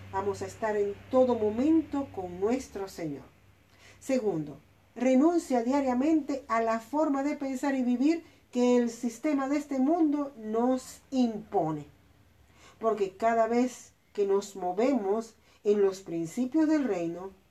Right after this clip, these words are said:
en su propósito y diseño divino, el sistema contrario se levantará para impedir el avance. Pero nosotros tenemos las gloriosas promesas de nuestro Señor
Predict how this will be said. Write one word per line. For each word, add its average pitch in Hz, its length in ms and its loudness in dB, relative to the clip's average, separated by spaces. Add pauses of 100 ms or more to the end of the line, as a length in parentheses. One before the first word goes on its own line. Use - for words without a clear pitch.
(420)
en 185 240 -6
su 285 340 0
propósito 233 760 0
y 233 100 0
diseño 294 500 -2
divino, 233 520 0 (380)
el 370 180 0
sistema 339 520 0
contrario 285 560 0
se 277 260 0
levantará 262 960 0 (460)
para 269 260 2
impedir 262 720 2 (360)
el 196 160 2
avance. 143 460 -4 (880)
Pero 180 240 -4
nosotros 254 760 0
tenemos 196 600 0 (300)
las 190 320 -6
gloriosas 208 600 -2
promesas 233 640 -2
de 208 120 0
nuestro 247 280 -4
Señor 240 460 -4